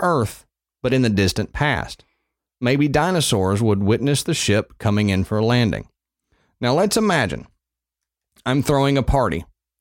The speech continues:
a welcome reception for future time travelers. But there's a twist. I'm not letting anyone know about it until after the party has happened.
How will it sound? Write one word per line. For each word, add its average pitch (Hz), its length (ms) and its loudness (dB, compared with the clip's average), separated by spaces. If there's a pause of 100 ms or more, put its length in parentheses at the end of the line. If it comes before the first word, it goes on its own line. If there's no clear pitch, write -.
(360)
a 127 80 0
welcome 156 500 0
reception 117 600 -2
for 110 180 -4
future 110 400 0
time 120 280 0
travelers. 87 540 -6 (640)
But 123 360 -2
there's 113 220 0
a 120 60 0
twist. - 500 -4 (520)
I'm 139 160 0
not 160 220 0
letting 180 320 0
anyone 208 580 0
know 196 200 2
about 110 300 2
it 110 160 -2
until 123 460 0
after 143 440 -2
the 156 120 -2
party 120 420 -2
has 131 180 0
happened. - 480 -4